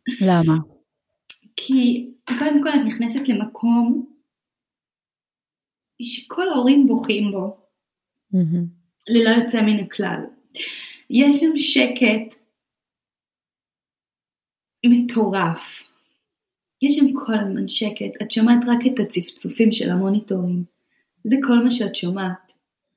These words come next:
Speaker 1: Mhm.
Speaker 2: זו הייתה הפגיעה הישנה, אני ילדתי עוד פג, <laughs> וכבר הייתה פגיעה חדשה, עדיין עם אותו צוות, הכרנו שם את כולם, זה היה דווקא נחמד. אה,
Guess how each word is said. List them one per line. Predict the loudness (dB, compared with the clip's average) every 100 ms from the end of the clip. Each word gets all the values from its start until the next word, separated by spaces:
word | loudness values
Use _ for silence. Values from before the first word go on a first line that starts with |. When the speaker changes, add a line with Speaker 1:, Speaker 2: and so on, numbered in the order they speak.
| _ -2
Speaker 1:
Mhm. | 0 0 -4 -6 -20 -20 -20 _ _ _ _ _ _ _ _ 2
Speaker 2:
זו | 4 4
הייתה | 2 0
הפגיעה | 0 -2 2 2
הישנה, | 2 2 0 0 0
אני | 0
ילדתי | 0 2 2 2
עוד | 2 0 2
פג, | 2 2 0 -4 -4
<laughs> | 2 2 2
וכבר | 0 0
הייתה | 0 0
פגיעה | -2 0 0
חדשה, | 0 0 2 0
עדיין | 0 2 4
עם | 2
אותו | 0 -2
צוות, | 0 -2 -2
הכרנו | -2 -2 2 2
שם | 0
את | -2
כולם, | -2 -2 0
זה | 0 0
היה | 0 0
דווקא | -2 0 2
נחמד. | 0 2 0 2 0 -2 -6 -6 -8 -6 -2
אה, | 0 2